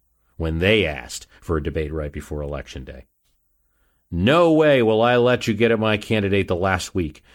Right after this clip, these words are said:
If a statement is made, he will have no time to correct it."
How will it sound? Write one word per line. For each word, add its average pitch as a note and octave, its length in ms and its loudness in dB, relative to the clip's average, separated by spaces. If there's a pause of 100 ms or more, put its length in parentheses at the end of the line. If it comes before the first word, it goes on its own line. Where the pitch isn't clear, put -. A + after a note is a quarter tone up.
If F#2 140 -2
a F#2 60 0
statement D#3 520 0
is D#3 160 0
made, A2+ 480 0 (120)
he A#2 100 -4
will G#2+ 100 4
have G2+ 120 2
no C3 260 2
time B2 320 0
to A2 80 0
correct F#2+ 460 -2
it." - 160 -14